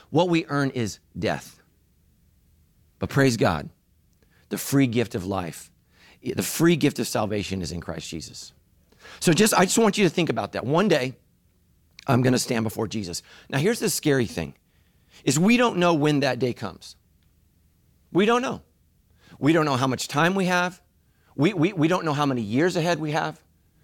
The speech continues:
We, we don't know. You and I don't know. We're just not certain how much time we have to make this decision. And, and, and here's the thing is, you could go to bed tonight and you could wake up standing before Jesus. He gets to call.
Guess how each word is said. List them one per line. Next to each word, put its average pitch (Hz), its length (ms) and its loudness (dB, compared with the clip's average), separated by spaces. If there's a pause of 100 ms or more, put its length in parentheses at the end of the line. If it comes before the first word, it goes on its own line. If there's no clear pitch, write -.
(160)
We, 147 140 2
we 208 220 2
don't 240 260 0
know. 156 360 0 (1300)
You 196 200 2
and 214 100 2
I 226 140 0
don't 139 240 -4
know. 90 180 -6 (1400)
We're 151 140 4
just 190 320 2
not 208 240 -2
certain 139 320 -2
how 143 160 0
much - 220 0
time 151 200 0
we 139 80 -4
have 123 160 0
to 127 60 -6
make 123 160 -4
this 127 140 -8
decision. 127 360 -6 (300)
And, 160 160 2
and, 151 160 2 (240)
and 151 100 2
here's 247 160 2
the 170 80 0
thing 190 220 0
is, 117 160 -4 (400)
you 180 180 2
could 226 200 -4
go 190 120 2
to 165 80 0
bed 156 240 0
tonight 147 460 0 (800)
and 139 140 4
you 180 80 2
could 139 140 0
wake 147 300 0
up 151 120 0
standing 127 360 -2
before 113 260 -2
Jesus. 90 540 -8 (1500)
He 185 140 0
gets 254 200 0
to 165 80 -2
call. - 420 0